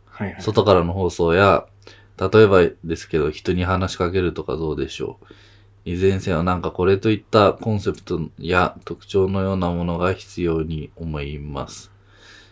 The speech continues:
Speaker 2: えー、外してもいいのでやってみることも大事だと思いますので、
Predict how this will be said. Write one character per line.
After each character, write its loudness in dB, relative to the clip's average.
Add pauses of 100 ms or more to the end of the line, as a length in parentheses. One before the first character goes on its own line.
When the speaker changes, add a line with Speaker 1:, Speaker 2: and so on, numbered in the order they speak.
(220)
Speaker 2:
え -10
ー、 -18
外 -6
し -12
て -2
も -2
い 0
い -2
の -4
で 0
や 0
っ -12
て -10
み -2
る -2
こ -6
と -6
も -8
大 -4
事 -6
だ -6
と -16
思 -10
い -10
ま -14
す -16
の -10
で、 -8